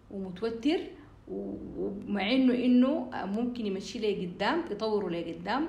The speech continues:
ف-، آه، خاف، ومخاوفه ده خلته مثلًا ما ياخد الفرصة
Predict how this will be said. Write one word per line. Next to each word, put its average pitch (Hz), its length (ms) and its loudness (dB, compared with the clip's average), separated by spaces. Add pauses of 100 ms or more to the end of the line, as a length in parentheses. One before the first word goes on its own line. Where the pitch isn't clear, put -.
(180)
ف-، 214 40 -4
آه، - 1300 -6
خاف، 262 480 4 (340)
ومخاوفه 220 500 0
ده 247 60 2
خلته 240 260 -4
مثلًا 247 300 -2
ما 240 200 2
ياخد 233 220 2
الفرصة 247 560 0